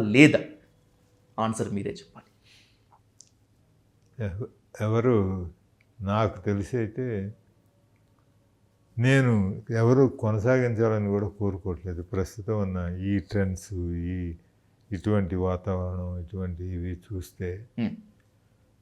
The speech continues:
Speaker 2: నిజంగా రాజకీయాల్లో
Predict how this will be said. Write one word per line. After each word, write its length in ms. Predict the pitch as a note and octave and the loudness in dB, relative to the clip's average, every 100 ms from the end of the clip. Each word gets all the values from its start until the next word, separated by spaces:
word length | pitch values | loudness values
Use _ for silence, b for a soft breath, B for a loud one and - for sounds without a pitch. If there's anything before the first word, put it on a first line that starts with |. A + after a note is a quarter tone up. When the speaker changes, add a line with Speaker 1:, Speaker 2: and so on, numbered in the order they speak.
| _ _ - _ _ _ _ _ _ _ _ - | _ _ -20 _ _ _ _ _ _ _ _ -6
Speaker 2:
నిజంగా 540 | B2 A2+ C3 D3 D3 C#3 A#2 G#2+ G2+ - _ A2+ | -2 2 4 8 8 8 6 2 0 -6 _ -4
రాజకీయాల్లో 880 | G#2+ G#2+ G2+ G#2+ A2 G#2+ G#2 G#2 | 0 0 -2 0 2 2 0 -2